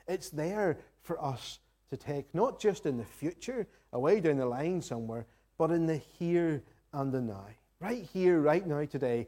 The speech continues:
the inheritance of God is available for us. All the fullness of what he has for us right here, right now.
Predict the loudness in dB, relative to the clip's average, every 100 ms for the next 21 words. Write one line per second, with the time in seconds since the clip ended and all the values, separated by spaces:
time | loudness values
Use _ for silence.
0 | -8 _ 0 0 -2 -6 -4 -2 0 0
1 | -2 -6 -16 _ -2 -2 -2 2 4 6
2 | 2 -2 -2 2 2 2 0 -2 -10 -10
3 | -12 -18 _ _ _ _ -6 0 2 2
4 | -2 -6 -6 -2 0 -2 -2 -4 -4 -4
5 | -4 -4 -4 -4 -2 -2 -4 -10 _ _
6 | _ _ 0 2 2 -2 0 2 2 0
7 | -4 -6 -10